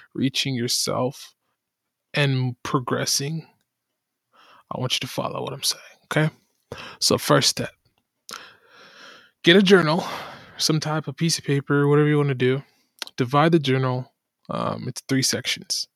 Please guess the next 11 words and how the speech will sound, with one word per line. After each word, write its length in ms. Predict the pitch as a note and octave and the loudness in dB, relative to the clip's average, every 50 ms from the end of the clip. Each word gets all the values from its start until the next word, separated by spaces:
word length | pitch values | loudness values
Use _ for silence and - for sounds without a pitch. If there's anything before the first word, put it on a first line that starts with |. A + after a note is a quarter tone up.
| _ _ _ _ | _ _ _ _
past, 580 | - C#3 B2+ C#3+ D#3 D#3 - - - - - - _ _ _ _ _ _ | -2 0 2 2 0 0 0 -4 -4 -6 -12 -20 _ _ _ _ _ _
present, 400 | - B2+ B2 A#2+ A#2 B2 A#2+ - - _ _ _ _ _ - | 2 2 2 2 2 -2 -4 -6 -8 _ _ _ _ _ -12
and 100 | - - | -10 -8
future, 440 | - - - - - - - - - _ _ _ _ _ _ - | -8 -8 -6 -6 -8 -10 -10 -14 -20 _ _ _ _ _ _ -6
okay? 240 | - C#3+ - C#3 - - _ _ _ _ _ - - _ _ | -4 -4 -4 -4 -8 -12 _ _ _ _ _ -20 -20 _ _
First 320 | - - A2+ A#2+ C3+ - | -6 -2 0 0 0 0
step, 240 | - - - - - _ _ _ _ _ _ - - _ _ _ | -4 -6 -8 -10 -10 _ _ _ _ _ _ -20 -20 _ _ _
reflect 380 | - A#2+ - - D3 D3 - - | -10 -6 0 0 0 0 2 -2
on 80 | A#2 | -4
the 80 | A2 - | -4 -4
past. 580 | - - - - - - - - - - - | -8 -8 -8 -8 -8 -8 -8 -10 -12 -12 -18